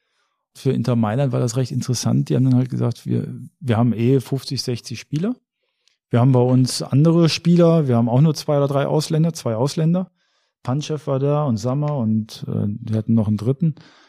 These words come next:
Und zwei durften nur spielen. Also wir, wir geben dir mal einen Dreijahresvertrag und leihen dich aus. Und so bin ich nach Ascoli gekommen.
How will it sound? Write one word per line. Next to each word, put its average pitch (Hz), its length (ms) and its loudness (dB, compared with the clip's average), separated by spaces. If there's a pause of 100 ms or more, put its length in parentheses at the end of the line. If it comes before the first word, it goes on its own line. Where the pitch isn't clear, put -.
(460)
Und 131 160 0
zwei 113 280 0
durften 131 320 0
nur 120 160 2
spielen. 156 500 -2
Also 135 220 2
wir, 151 180 4
wir 147 280 2
geben 156 200 4
dir 156 80 4
mal 151 120 4
einen 147 60 4
Dreijahresvertrag 135 760 2
und 135 100 4
leihen 113 260 2
dich 110 220 -4
aus. - 380 -20 (460)
Und 110 120 -2
so 110 120 -2
bin 120 100 2
ich 113 80 2
nach 117 100 0
Ascoli 101 400 -8
gekommen. 104 400 -14